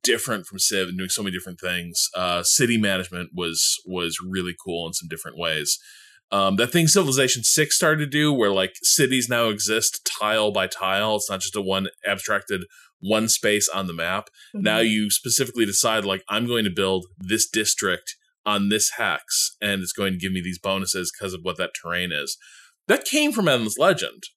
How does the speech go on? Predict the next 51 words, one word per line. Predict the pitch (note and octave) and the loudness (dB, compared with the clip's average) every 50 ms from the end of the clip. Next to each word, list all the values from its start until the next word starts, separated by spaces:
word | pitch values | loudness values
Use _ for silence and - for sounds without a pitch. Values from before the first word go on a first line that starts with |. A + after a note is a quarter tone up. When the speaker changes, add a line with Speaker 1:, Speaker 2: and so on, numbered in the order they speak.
| _ - | _ -4
Speaker 1:
uh, | F#2 F#2 F#2 F2+ F2 E2+ C2+ - | 0 0 0 2 0 0 -2 -2
really. | F2 F2+ E2 D2+ C#2 C2 C#2+ D2 | -4 -4 -4 -4 -4 -6 -6 -4
And | F#2+ G#2 G#2+ | -2 0 0
so | - - F3+ E3+ E3 | 2 4 4 4 4
we, | D#3 F3 E3+ D#3+ - D3 | 4 2 0 -2 -2 -2
we | D#3+ D#3+ C#3+ | 0 0 2
dug | B2 E3+ F3 G3+ G#3+ F3+ | 2 4 4 4 4 4
a | D3 | 4
lot | A#2+ A#2+ A#2 A#2 | 4 4 4 4
of | A2 G#2+ | 4 0
things | B2 A2+ G#2+ G#2+ | -2 -6 -4 -4
that | G2+ - | -4 -4
were | G#2 | 0
there, | G2+ D#3+ F#3+ F#3 D#3 B2 G#2+ F#2+ - - - - - - _ _ - | 2 4 4 6 6 6 4 2 0 -6 -14 -16 -16 -18 _ _ -2
but | C3+ - - - | -2 -2 0 2
also | F3+ C4 D4+ C4 - - G3 D#3+ D3 C#3+ C3 - C#3 | 4 4 6 6 4 6 6 8 8 8 6 4 0
the | C3 B2 | -6 -4
game | A2+ C#3 E3 F#3 G3 F#3 E3 | 0 2 2 4 4 2 0
had | C#3 D3 D3+ C#3 B2+ - - | -2 -2 -2 -4 -4 -2 0
a | A#2+ | 0
lot | A#2 G#2+ G2+ G2 G#2 B2 D3+ F3 | 2 2 2 2 4 4 4 4
of | F3 | 4
different | F3 E3 F3 D3 D3+ | 4 2 2 0 2
moving | C#3 C3+ B2+ B2 G#2+ | 2 2 2 0 -4
pieces, | - - C#3+ C#3+ C3 - A#2 G#2 G2 F#2+ - - | -4 -6 -4 -2 -2 0 0 0 0 -2 -2 -6
and | G#2+ G#2 G#2 G#2+ | -4 -4 -2 -2
their | A2 A2 | -2 -2
effect | A2+ - - G3 - C#4+ - - - - | -4 -4 -4 -4 -4 -4 -4 -8 -14 -8
could | - B3 G#3 | -8 -4 -4
be | F#3 D#3 - - | -4 -6 -6 -8
kind | - A#2 A2 G#2+ G2+ | -4 -4 -2 -2 -4
of | G2 | -4
hard | - G2 F#2+ F2 | -2 -2 -2 -2
to | E2 - | -4 -10
parse. | - - - C#3+ B2+ G2+ - - - - | -12 -4 0 2 2 2 2 -2 -6 -8
It's | - - | -6 -4
one | G#2+ G#2+ | -2 -2
of | A2+ A2+ | 0 0
those | A2 G#2 - | 0 -2 -2
things | - G#2+ G2 G2 F#2 - | -2 -2 -4 -4 -4 -4
where, | F#2+ F#2+ F#2+ F#2 F2+ F2+ - - - - - - - _ _ _ _ _ - | -4 -2 0 2 0 0 -2 -6 -16 -20 -20 -20 -20 _ _ _ _ _ -2
um, | G2+ G2+ G2 G2 F#2+ F#2+ F#2 F2+ F2 - _ _ _ _ _ _ _ _ _ _ _ _ - - - | 0 2 2 2 2 2 0 -2 -4 -8 _ _ _ _ _ _ _ _ _ _ _ _ -18 -14 -6
the | - A#2 A2+ | -2 -2 2
way | A2+ B2+ C3+ C#3 | 4 4 4 4
I | C3+ C3 | 4 4
would | A#2+ G2+ | 2 2
describe | F2+ G2 - - - - A2 A2 A2+ G#2+ G#2+ | 0 0 0 0 2 2 2 2 2 2 2
it | G2 F#2 - | 0 0 0
is | F2+ F#2+ F#2+ F#2 F#2 | -2 -2 -2 -2 -4
it's, | F#2 - - | -6 -4 -4
like, | G2 F2+ F2 | -2 -4 -4